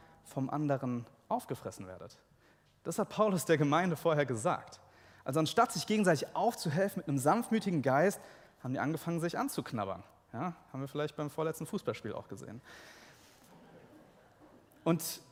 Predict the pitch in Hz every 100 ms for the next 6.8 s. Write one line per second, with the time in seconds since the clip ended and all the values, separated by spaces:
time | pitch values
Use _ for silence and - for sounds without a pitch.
0 | _ _ - - 262 247 233 190 - 202
1 | 262 190 190 135 196 180 107 95 - -
2 | _ _ _ _ _ _ _ _ _ _
3 | _ _ _ _ _ _ _ _ _ _
4 | _ _ _ _ _ _ _ _ _ _
5 | _ _ _ _ _ _ _ _ _ _
6 | - 127 131 139 185 180 160 143